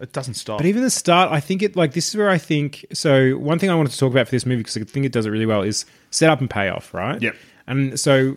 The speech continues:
Speaker 2: first of all, the reason for setup often is actually to sort of,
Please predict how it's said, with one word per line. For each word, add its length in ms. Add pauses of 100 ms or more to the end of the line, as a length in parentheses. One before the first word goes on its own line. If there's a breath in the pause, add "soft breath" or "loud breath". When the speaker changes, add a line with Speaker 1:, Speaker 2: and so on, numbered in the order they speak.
Speaker 2:
first 540
of 40
all, 80
the 120
reason 400
for 120
setup 380 (120)
often 500
is 200
actually 380
to 140
sort 240
of, 280